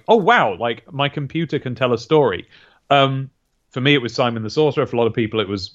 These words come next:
you know, Monkey Island, and before that, Maniac Mansion, things like that. Um, I think people went through that experience, and that was a lot to do with the success of Telltale Games, especially since it was really one of the earliest, like,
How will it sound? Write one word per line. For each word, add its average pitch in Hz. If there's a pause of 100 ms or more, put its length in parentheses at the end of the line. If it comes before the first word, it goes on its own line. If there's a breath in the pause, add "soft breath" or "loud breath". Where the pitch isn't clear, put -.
you 123
know, 107
Monkey 113
Island, 110
and 104
before 110
that, 113
Maniac 110
Mansion, 113
things 110
like 123
that. - (400 soft breath)
Um, 139 (440)
I 175
think 196
people 170
went 156
through 151
that 147
experience, 123
and 107
that 135
was 123 (160)
a 127
lot 139
to 139
do 127
with 113
the 107
success - (300 soft breath)
of -
Telltale 107
Games, 117
especially 135
since 117
it 113
was 110
really 120
one 110
of 101
the 113
earliest, 110 (400)
like, 104